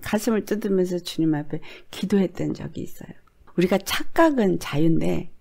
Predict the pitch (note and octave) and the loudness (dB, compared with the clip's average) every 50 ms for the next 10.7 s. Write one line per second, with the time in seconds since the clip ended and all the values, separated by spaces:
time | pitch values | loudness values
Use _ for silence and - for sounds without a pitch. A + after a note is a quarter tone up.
0 | - - - - - - - - - - - - - - - - C4 B3+ - - | -20 -20 -20 -20 -20 -20 -16 -16 -14 -14 -14 -16 -16 -4 2 4 4 4 4 0
1 | - C#4 - - C4 A#3 F#3+ E3+ E3+ E3+ F#3 F#3 - D#3+ E3 - - - - C3+ | -6 -6 -2 0 0 2 2 0 0 -2 -4 -6 -6 -6 -6 -8 -10 -8 -8 -6
2 | - E3+ - - - - - - - - - C3+ D3 E3+ G3 A3 A3 A3+ G#3 F3 | -6 -6 -8 -12 -14 -20 -20 -20 -6 0 4 6 8 8 8 8 6 6 6 6
3 | D3 B2 B2+ C3+ C#3+ D3 D3 D3 E3+ F#3 E3+ D3 - - - - - - - - | 6 4 4 4 2 2 4 4 6 6 4 2 0 -4 -14 -16 -12 -10 -8 -2
4 | - G#3+ G3+ F#3 D#3+ C#3 C3 C#3+ D3 C#3 B2 - - - - C#3 - C3 C#3+ - | 2 4 4 4 4 4 4 4 2 2 -2 -4 -6 -6 -4 -4 -4 -6 -8 -10
5 | - - - - _ - - - - G3 G3 G3 G#3 G3+ G3+ G3+ - A3+ A#3+ B3 | -14 -18 -18 -18 _ -20 -4 4 8 10 10 10 10 8 4 2 0 0 0 0
6 | A#3+ G#3+ F#3+ G3+ G#3 A3+ - - - - - - E4+ D#4+ E4 - - E3 F3 G3+ | 2 2 2 0 0 0 0 0 0 4 6 8 10 10 10 8 8 8 8 8
7 | B3 C#4 C4 G#3 - - F#3+ - E3+ E3+ F3 F#3 G3 - - - - - D4 - | 8 8 6 6 6 4 4 4 4 4 6 6 6 4 2 4 6 6 6 8
8 | - D#4 C#4+ D4+ - - C#4+ - - E4 F#4+ F#4 D#4 B3 A3+ G#3+ G3 - - - | 8 8 8 8 8 8 6 8 8 8 10 10 10 8 6 4 2 0 -4 -8
9 | C#3 - - - - - - - - - - - - - - - - - - - | -6 -4 -4 -4 -2 -2 -4 -4 -4 -4 0 2 4 4 4 4 2 0 -2 -4
10 | - - - - B3+ D4 C#4+ C4 A#3+ A#3 A#3+ G#3+ F3+ - | -4 2 6 8 10 10 10 10 10 10 8 8 6 4